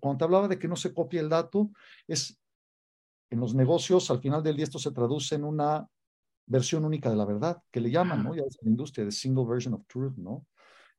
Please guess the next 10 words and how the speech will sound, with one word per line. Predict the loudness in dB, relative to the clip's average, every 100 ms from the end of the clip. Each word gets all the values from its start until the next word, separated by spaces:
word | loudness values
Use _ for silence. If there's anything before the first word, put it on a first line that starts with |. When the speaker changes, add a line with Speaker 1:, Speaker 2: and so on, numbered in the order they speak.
| -4
Speaker 1:
Eh, | 2 6 6 8 6 4 -2 _ _ _ _ 4
y | 8
la | 8
otra | 8 4
cosa | 4 2 2
es | 0 0
que | -2 -4 -2
en | 2 4 2
Snowflake, | 4 6 6 6 4 4 -6 _ _ _ _ _ _ _ _ _ _ _ _ _ _ _ _ _
eh, | 2 2 2